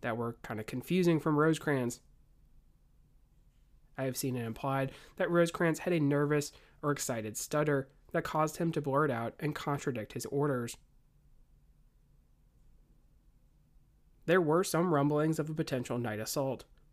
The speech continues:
which would have been most likely a disaster. While there would be no attack, there was some shuffling that would support Rosecrans in his sporadic nature. Davies and his exhausted men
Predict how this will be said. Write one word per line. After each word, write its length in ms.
which 200
would 120
have 160
been 280
most 240
likely 320
a 60
disaster. 680
While 200
there 140
would 200
be 140
no 240
attack, 380
there 140
was 260
some 240
shuffling 600
that 160
would 160
support 420
Rosecrans 640
in 80
his 220
sporadic 560
nature. 440
Davies 360
and 120
his 180
exhausted 480
men 280